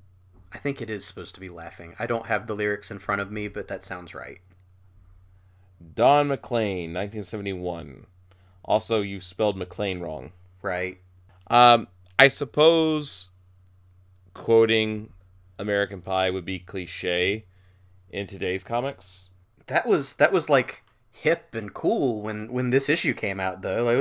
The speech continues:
Speaker 1: it's, what, only a year after the song?
Speaker 2: Right, and I think we're starting to see the advent of the hip and cool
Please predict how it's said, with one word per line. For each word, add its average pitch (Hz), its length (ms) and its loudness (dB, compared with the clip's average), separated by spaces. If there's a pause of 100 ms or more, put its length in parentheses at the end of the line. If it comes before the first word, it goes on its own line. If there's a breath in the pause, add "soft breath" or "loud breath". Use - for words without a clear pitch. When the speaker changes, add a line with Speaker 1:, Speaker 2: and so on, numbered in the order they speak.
Speaker 1:
it's, 127 140 -6
what, 156 160 4
only 127 220 2
a 107 40 4
year 113 280 2
after 113 240 0
the 110 80 -6
song? 143 400 -4 (800)
Speaker 2:
Right, 139 400 6
and 110 120 -2
I 120 100 4
think 180 200 -6
we're 165 100 -2
starting 127 440 0
to 113 100 -4
see 120 680 2 (300 soft breath)
the 120 180 -4
advent 117 640 6 (140)
of 110 180 0
the 107 120 0
hip 120 340 -6
and 104 180 -2
cool 98 680 -4